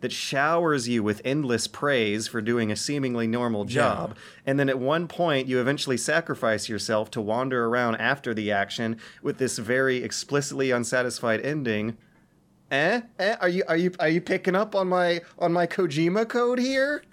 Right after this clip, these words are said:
Speaker 1: <laughs> About this being a game about what it's like being Kojima?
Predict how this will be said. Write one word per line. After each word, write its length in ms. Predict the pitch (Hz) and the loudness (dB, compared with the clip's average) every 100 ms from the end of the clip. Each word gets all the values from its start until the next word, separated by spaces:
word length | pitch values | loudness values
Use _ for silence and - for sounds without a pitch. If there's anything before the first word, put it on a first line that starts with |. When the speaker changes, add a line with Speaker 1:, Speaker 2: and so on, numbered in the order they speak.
| _ _ _ _ - | _ _ _ _ -20
Speaker 1:
<laughs> 720 | _ - - _ _ - - | _ -20 -20 _ _ -10 -2
About 320 | 160 180 180 | 0 0 2
this 180 | 175 180 | 0 0
being 320 | 165 190 180 | 0 2 2
a 80 | 180 | 2
game 400 | 156 165 175 185 | 2 0 2 2
about 720 | - 160 139 139 135 160 202 | 2 0 0 0 2 2 0
what 240 | 147 143 156 | -2 0 0
it's 240 | 156 - | 0 -2
like 340 | 131 147 175 | 0 0 0
being 360 | 135 135 143 143 | 0 2 2 2
Kojima? 720 | 151 143 123 131 139 202 262 | 0 0 0 0 2 0 -2